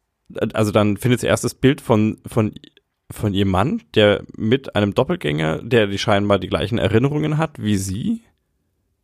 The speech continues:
ähm, weil er ja auch sagt, er weiß ja, von wem er spricht, wenn er von Lena spricht, ähm, d-,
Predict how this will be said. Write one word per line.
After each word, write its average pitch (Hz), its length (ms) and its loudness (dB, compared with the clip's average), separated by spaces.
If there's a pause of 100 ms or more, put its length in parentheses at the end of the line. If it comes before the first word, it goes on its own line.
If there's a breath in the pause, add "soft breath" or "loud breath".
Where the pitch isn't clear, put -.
(540)
ähm, 104 320 2
weil 90 180 2
er 85 180 0
ja 87 140 0
auch 90 180 -2
sagt, - 280 0
er 92 100 -4
weiß 92 180 2
ja, 139 80 0
von - 320 -2
wem 113 180 0
er 113 140 2 (220)
spricht, 147 300 -2
wenn - 120 -2
er 113 80 -4
von 113 140 0
Lena 127 260 2
spricht, - 380 -8 (640 loud breath)
ähm, 113 400 4 (580)
d-, - 260 -8